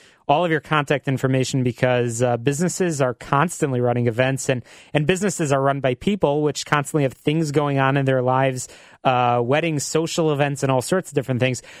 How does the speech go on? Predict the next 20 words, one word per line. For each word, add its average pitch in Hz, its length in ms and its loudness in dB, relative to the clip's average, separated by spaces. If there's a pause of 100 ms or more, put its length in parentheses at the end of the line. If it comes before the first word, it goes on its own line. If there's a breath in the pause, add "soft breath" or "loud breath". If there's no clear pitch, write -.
(100)
But 160 260 0
Shar, 180 240 0
I 147 120 -2
just 220 240 -4
have 180 240 0
to - 200 -4
ask, - 320 0 (280 soft breath)
what 214 160 2
is 185 160 -8
the 143 100 -2
strangest 185 1000 -2
venue 160 580 0
or 160 160 -2
strangest 160 640 -2
event 123 580 -2
that 135 100 0
you've 131 220 -2
been 127 140 0
involved 120 580 0
in 120 220 0